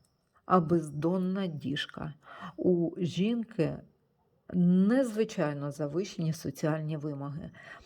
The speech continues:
Якщо машина, то тільки Б М В, якщо дача, то в Конча-Заспа, якщо відпочинок, то тільки Мальдіви. Вона начиталася гламурних журналів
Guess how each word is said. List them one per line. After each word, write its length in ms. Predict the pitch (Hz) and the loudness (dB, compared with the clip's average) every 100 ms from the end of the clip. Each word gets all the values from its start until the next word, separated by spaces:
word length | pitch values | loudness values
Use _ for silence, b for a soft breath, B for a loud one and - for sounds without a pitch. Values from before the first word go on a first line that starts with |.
| B B - | B B 4
Якщо 440 | 190 196 - 233 | 4 4 -2 -2
машина, 520 | 233 240 - 269 214 | 0 -2 -2 0 0
то 160 | 170 151 | 0 -2
тільки 380 | - 170 165 156 | 2 0 2 0
Б 120 | 160 | 2
М 260 | 147 147 151 | 0 -4 -6
В, 220 | 151 170 185 B B B | -6 -6 -6 B B B
якщо 440 | 175 185 190 - 196 | 4 4 4 -2 0
дача, 520 | 180 254 262 196 147 | 2 0 0 0 0
то 340 | - - 151 | 0 4 4
в 60 | 147 | 4
Конча-Заспа, 1000 | - 160 147 160 143 165 214 - 190 202 B B B - | 2 2 4 0 2 0 0 -6 -4 -4 B B B 2
якщо 340 | 170 175 190 | 2 2 -4
відпочинок, 840 | 185 190 - 190 - 233 247 220 - | -2 -4 0 0 2 0 2 -2 -4
то 140 | 151 | -6
тільки 380 | - 147 143 165 | -2 -2 0 2
Мальдіви. 720 | 156 160 139 165 214 214 220 - B B B B | 2 0 -2 -4 -4 -4 -8 -12 B B B B
Вона 340 | 165 196 196 | -2 0 0
начиталася 760 | 196 190 - 175 175 170 - 165 | -4 -8 -2 4 4 4 2 0
гламурних 600 | 165 165 165 160 165 165 | 2 0 -2 -2 0 0
журналів 720 | 180 165 175 202 226 214 220 | -2 0 2 4 2 -2 -6